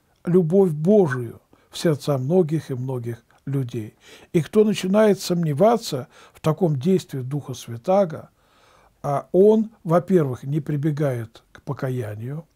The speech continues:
а не прибегая к покаянию, он не имеет надежды на спасение. А не прибегает к покаянию, потому что не верит в Божье милосердие, в Божью любовь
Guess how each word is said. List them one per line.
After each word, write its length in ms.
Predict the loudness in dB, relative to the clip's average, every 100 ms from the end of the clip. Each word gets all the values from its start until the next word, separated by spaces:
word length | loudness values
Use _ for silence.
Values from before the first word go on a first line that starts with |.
| _ -20 -20 -2
а 200 | 2 2
не 120 | 2
прибегая 800 | 0 0 0 0 -2 0 0 0
к 100 | -4
покаянию, 960 | -10 -8 -4 0 0 2 0 0 0 -4 _ -20 -8
он 240 | 0 2 2
не 160 | 0
имеет 400 | -2 -2 -2 -4
надежды 500 | -6 -6 -4 -6 -6
на 140 | -8 -10
спасение. 760 | -10 -12 -12 -14 -14 -16 -20 _ _ -20 -20 -20 -14 -4
А 140 | 0
не 140 | 0
прибегает 640 | 2 2 2 4 4 4 2
к 40 |
покаянию, 640 | -4 2 2 4 4 2 0
потому 500 | -2 2 2 2 0
что 200 | 0 0
не 160 | 2
верит 380 | 2 4 4 0
в 60 | 0
Божье 400 | 0 0 0 0
милосердие, 720 | 4 2 2 2 2 2 2
в 40 |
Божью 400 | 4 2 2 -2
любовь 400 | -2 -2 -4 -6